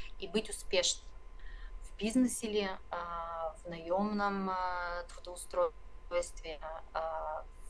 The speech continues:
в социальных проектах. Может быть, ты просто,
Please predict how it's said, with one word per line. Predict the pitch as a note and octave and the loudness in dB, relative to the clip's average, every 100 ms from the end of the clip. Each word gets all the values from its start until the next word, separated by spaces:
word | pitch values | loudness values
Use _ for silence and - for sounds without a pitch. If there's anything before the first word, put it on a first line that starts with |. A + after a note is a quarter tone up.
| - | -6
в | |
социальных | - F3+ F#3+ F#3+ G#3 G#3 - | -2 0 8 8 8 4 -2
проектах. | F#3+ F3+ F3 - F3 - - - - - - - - | 0 0 -2 -6 -10 -8 -10 -8 -10 -12 -12 -12 -8
Может | E3+ F3 - | -6 -4 -6
быть, | F3 - - | -10 -12 -8
ты | F3 E3+ - | -8 -6 6
просто, | F#3+ G3+ - G3+ | 8 8 4 4